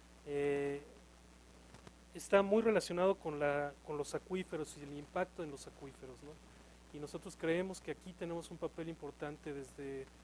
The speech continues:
pues desde la, el propio estudio del acuífero, pero también desde el estudio de la regulación, ¿no? La doctora Centeno al inicio del,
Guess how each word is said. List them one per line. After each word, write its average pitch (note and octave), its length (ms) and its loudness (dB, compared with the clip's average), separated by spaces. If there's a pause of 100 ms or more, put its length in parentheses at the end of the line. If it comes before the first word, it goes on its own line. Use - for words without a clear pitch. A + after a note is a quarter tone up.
(480)
pues D3 140 -6
desde C#3+ 580 -2 (200)
la, D3 80 -6
el D3 100 -10
propio F#3 320 0
estudio F#3 320 0
del D#3 140 2
acuífero, D3+ 600 -2 (420)
pero D3+ 140 0
también F#3 260 0
desde F#3+ 180 0
el D#3+ 60 -4
estudio G3 300 -4
de F#3 60 2
la D#3+ 100 0
regulación, C#3+ 600 -4 (160)
¿no? E3+ 140 -8
La E3 120 -4
doctora D#3+ 380 -2
Centeno D#3 460 -6
al C#3+ 100 -8
inicio D3+ 380 -6
del, C#3+ 260 -6